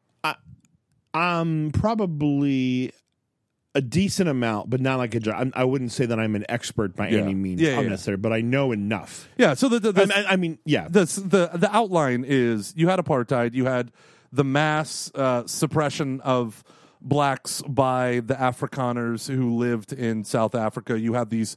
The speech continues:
Speaker 1: Mm-hmm.
Speaker 2: um, constant demonstrations for equality and all of this stuff and, and civil rights. And then things got violent. Nelson Mandela's, um, party that he was a part of, uh,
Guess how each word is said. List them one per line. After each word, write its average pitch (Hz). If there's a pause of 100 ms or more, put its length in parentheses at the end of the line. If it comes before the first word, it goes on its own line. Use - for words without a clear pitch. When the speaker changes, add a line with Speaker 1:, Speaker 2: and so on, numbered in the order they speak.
(160)
Speaker 1:
Mm-hmm. 110
Speaker 2:
um, 117 (340)
constant 185 (200)
demonstrations 147
for 113 (500)
equality 143
and 120
all 120
of 110
this 110
stuff 113
and, 107
and 110
civil 120
rights. 117
And 123
then 127 (360)
things 143
got 135
violent. 127
Nelson 131
Mandela's, 117
um, 107 (480)
party 190
that 147
he 151
was 127
a 127
part 147
of, 143
uh, 131